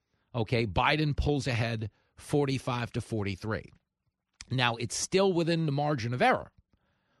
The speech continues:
okay, but the fact remains the only thing right now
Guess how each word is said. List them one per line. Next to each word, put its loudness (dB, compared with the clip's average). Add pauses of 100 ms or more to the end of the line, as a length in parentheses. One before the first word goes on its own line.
(100)
okay, 2
but -6
the -10
fact 0
remains -2
the -8
only 0
thing -2
right -8
now -12